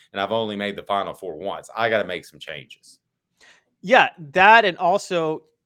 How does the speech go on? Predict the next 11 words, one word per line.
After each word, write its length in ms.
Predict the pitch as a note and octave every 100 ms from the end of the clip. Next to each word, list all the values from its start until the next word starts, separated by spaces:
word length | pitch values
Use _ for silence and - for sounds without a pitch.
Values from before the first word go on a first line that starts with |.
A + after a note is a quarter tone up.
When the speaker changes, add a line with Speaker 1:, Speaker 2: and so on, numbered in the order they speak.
| _
Speaker 2:
every, 500 | F3+ G3+ G#3+ A3+ G3 -
it 100 | G3
seems, 240 | B3 A3 - _ _ _ _ _ _ _
y'all, 280 | C#3+ F3+ A3+
y-, 160 | D3 C#3+ - D3+
think 140 | - G#3
about 180 | A3+ -
this, 180 | D#3
Dave. 220 | - A#2 - _ _ _ _ _ _ _ _ _
Tennessee 440 | - G#3+ G#3 A#3
has 440 | A3 F#3 F3 E3+